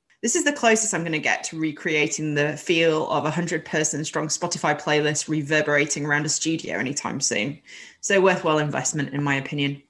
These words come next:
And number five is a scent diffuser from three pounds fifty at Aldi. Call me woo-woo, but there is something about scent that gets me in the mood to work from home. I'm a fan of Aldi's Hotel Collection,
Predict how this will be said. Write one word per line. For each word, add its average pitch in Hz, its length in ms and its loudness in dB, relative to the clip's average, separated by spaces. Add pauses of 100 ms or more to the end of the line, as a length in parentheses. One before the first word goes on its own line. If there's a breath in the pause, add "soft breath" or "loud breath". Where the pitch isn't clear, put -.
(400)
And 196 80 4
number 226 160 6
five 170 420 4 (100)
is 156 400 2
a - 40 -2
scent 160 360 0
diffuser 147 640 0 (120)
from 147 460 -2 (200)
three 277 200 2
pounds 180 280 -2
fifty 143 220 -4
at - 120 -2
Aldi. 135 460 -4 (420 loud breath)
Call 330 220 2
me 349 120 4
woo-woo, 147 580 4
but 151 220 2
there 185 100 4
is 190 80 4
something 262 400 0
about 208 240 0
scent - 380 2
that 160 160 0
gets 170 240 -2
me 165 420 -2 (260)
in 170 480 -4
the 160 120 -6
mood 156 480 -4
to - 120 -12
work 147 220 2
from - 140 -10
home. - 340 -6 (420 loud breath)
I'm 180 460 4
a - 240 0
fan 277 300 2
of - 180 -2
Aldi's 202 480 2
Hotel 196 760 0
Collection, 151 680 0